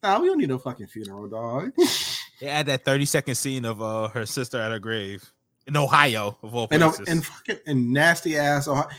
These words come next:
Speaker 1: Yo, that's insulting. Like, even from the grave, I will come and whoop your ass if you bury me
Speaker 2: Yeah.
Speaker 1: in Ohio, bro.
Speaker 2: Ohio, man.
Speaker 1: You think that little of me?
Speaker 2: Yeah, at least put me somewhere popping, bro. Ohio.
Speaker 1: <laughs> You can't, don't bury me in Ohio. Don't bury me in O K C.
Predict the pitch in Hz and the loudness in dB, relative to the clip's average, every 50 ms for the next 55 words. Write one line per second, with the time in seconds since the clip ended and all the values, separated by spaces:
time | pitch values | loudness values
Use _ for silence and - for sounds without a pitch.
0 | - _ - 170 170 151 135 123 117 147 233 - - - 202 180 165 - 156 151 | -16 _ 0 4 6 6 6 6 6 4 4 2 4 2 2 2 4 4 4 4
1 | 151 147 143 117 113 120 135 151 190 208 247 320 254 247 226 190 175 139 127 147 | 4 4 2 -4 -2 -2 -2 0 2 4 2 2 4 2 0 2 2 0 2 2
2 | 147 156 151 135 135 151 151 156 147 - 175 170 147 131 127 139 143 139 139 135 | 4 4 4 6 6 4 4 4 2 0 0 0 0 0 2 0 0 0 0 0
3 | 131 127 123 123 117 110 110 101 - - 135 - 143 135 123 135 131 131 127 123 | 2 2 0 0 -2 -4 -6 -8 -10 -12 -8 -6 -4 -2 0 2 2 2 2 2
4 | 123 123 120 113 113 110 113 120 131 123 117 104 101 98 98 98 104 101 101 107 | 0 -2 -4 -6 -6 -6 -2 0 0 0 0 -2 -4 -8 -8 -8 -8 -8 -8 -10
5 | 117 117 _ _ _ _ 90 92 101 104 98 95 95 92 90 98 98 95 95 95 | -12 -16 _ _ _ _ -20 -18 -16 -14 -14 -14 -14 -14 -14 -12 -12 -12 -12 -12
6 | 95 98 135 160 170 - 180 180 180 196 185 151 123 131 139 156 180 190 185 180 | -8 0 2 2 6 6 6 8 8 8 8 8 8 6 6 6 6 4 4 4
7 | 196 202 247 247 - - _ _ _ _ _ _ _ _ _ _ _ - - 110 | 0 0 0 -2 -4 -8 _ _ _ _ _ _ _ _ _ _ _ -20 -14 -12
8 | 98 87 85 82 85 117 160 185 - - _ _ _ _ - 127 113 - - 117 | -12 -10 -10 -12 -10 -10 -10 -10 -10 -14 _ _ _ _ -14 -6 -4 -4 -4 -4
9 | 101 98 82 - - 110 107 95 - 98 87 87 95 95 92 95 95 - _ - | -6 -8 -10 -8 -6 -4 -4 -4 -6 -8 -14 -14 -14 -14 -16 -16 -16 -18 _ -20
10 | - - _ - - - - - 359 359 302 - - - - 208 202 262 - _ | -20 -18 _ -8 -8 -8 -6 -4 -4 -2 -2 -2 -2 -4 -4 -8 -12 -14 -16 _
11 | _ _ _ _ _ - - - - - - - - - - - - - _ _ | _ _ _ _ _ -20 -20 -20 -20 -20 -20 -20 -20 -20 -20 -20 -20 -20 _ _
12 | _ _ - 170 143 - 196 202 190 196 165 143 180 185 185 196 202 208 208 202 | _ _ -8 -4 4 8 8 8 8 6 6 6 8 10 10 10 8 8 6 6
13 | 196 190 170 160 147 185 190 196 196 196 196 196 196 190 165 147 165 165 160 147 | 4 6 4 4 6 6 6 8 8 8 6 6 4 4 2 2 0 -2 0 0
14 | 160 160 160 160 156 160 147 131 139 143 139 - 143 123 120 - - 185 190 185 | 0 0 0 0 0 0 0 2 0 0 0 2 0 0 2 0 2 6 6 6
15 | 180 180 175 180 180 - | 6 6 4 0 -4 -8